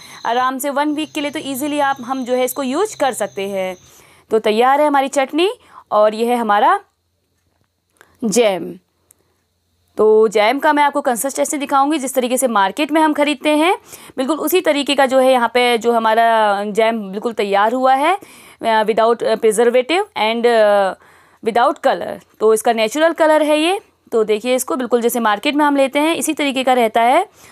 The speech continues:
और टेस्ट भी बिल्कुल वही इसमें आया है, खट्टा मीठा इसका टेस्ट है। ठीक है, तो ये है हमारा,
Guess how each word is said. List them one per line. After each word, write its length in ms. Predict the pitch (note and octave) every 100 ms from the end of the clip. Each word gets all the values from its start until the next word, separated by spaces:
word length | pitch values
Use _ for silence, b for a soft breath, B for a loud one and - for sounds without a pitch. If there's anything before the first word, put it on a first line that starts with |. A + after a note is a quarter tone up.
| B -
और 100 | F3+
टेस्ट 400 | B3+ C4+ C#4 D#4
भी 100 | D#4
बिल्कुल 300 | D4 D4+ C#4+
वही 260 | A#3 D4
इसमें 220 | C#4 C#4
आया 120 | C4+ C4
है, 160 | D#4+
खट्टा 400 | E4+ B3 - C4+
मीठा 260 | A#3 A3 A#3
इसका 240 | A3 E4
टेस्ट 380 | E4 A#3+ G#3+ -
है। 300 | F#3 F3+ E3+ B B B B -
ठीक 200 | A3+ D#4
है, 140 | F4+ b b b b -
तो 140 | G#3+
ये 160 | A3 G#3+
है 140 | A#3
हमारा, 420 | A#3+ A#3 A#3+ F#4+